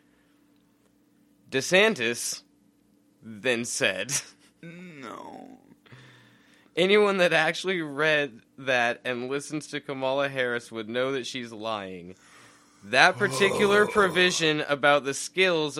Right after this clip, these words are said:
Speaker 1: was in spite of the slavery, not because of it." <laughs>
Speaker 2: Woohoo! Let's, somebody punch that guy.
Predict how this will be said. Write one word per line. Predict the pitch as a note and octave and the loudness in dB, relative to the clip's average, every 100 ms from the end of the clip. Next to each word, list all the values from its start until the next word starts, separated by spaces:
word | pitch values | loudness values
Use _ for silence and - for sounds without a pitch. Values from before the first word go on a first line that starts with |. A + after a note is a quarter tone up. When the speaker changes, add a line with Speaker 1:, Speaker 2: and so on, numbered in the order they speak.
| C#3+ | -6
Speaker 1:
was | C#3 C#3+ C3+ | 2 2 2
in | C#3 C#3 | -2 -2
spite | C#3 - - F3+ F3 D#3 | -2 -6 4 8 10 8
of | C3+ | 0
the | A#2 | -6
slavery, | - B2 A2+ G#2 G2 F2+ F2 _ | -8 -4 -4 -4 -6 -10 -12 _
not | - C3+ D#3+ | 2 4 4
because | C#3+ B2 - C#3+ B2+ | 0 -8 2 4 4
of | G#2+ | -2
it." | - - F#3 | -8 -14 -12
<laughs> | F3+ - - - - - - - - - - _ _ _ _ _ _ _ _ _ _ _ _ _ _ - - - - - - - _ _ _ | -8 -8 -8 -12 -16 -18 -20 -20 -20 -20 -20 _ _ _ _ _ _ _ _ _ _ _ _ _ _ -20 -20 -18 -18 -20 -20 -20 _ _ _
Speaker 2:
Woohoo! | B4 B4+ C#5+ D5 C5 A#3+ A#4 A#4+ A4 F4+ A3 E3+ D#3 | 6 10 12 12 12 10 10 12 10 8 2 -2 0
Let's, | A#3 - - - - _ _ _ - _ | 0 0 -12 -18 -20 _ _ _ -20 _
somebody | _ - B3+ A4+ F#4 | _ -8 -2 0 0
punch | E3+ F#3 B3+ | -2 -6 -4
that | - A2+ F2 | -2 -2 -2
guy. | E2+ E2 D#2+ | -4 -4 -6